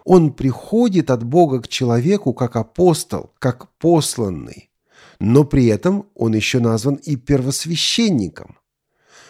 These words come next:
Вот это и есть тема данного послания. Через какое-то время, в пятой главе,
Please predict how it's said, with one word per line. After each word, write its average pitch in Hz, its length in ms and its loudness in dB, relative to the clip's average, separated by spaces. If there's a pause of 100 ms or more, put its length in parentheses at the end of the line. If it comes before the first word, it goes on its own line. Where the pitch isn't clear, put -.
(120)
Вот - 240 -8
это 226 220 -4
и 247 40 0
есть 175 560 -4 (160)
тема 131 460 0
данного 113 580 -2
послания. 104 600 -8 (720)
Через - 200 -8
какое-то 85 400 -4
время, 110 420 0
в - 100 -20
пятой 113 300 0
главе, 110 500 -2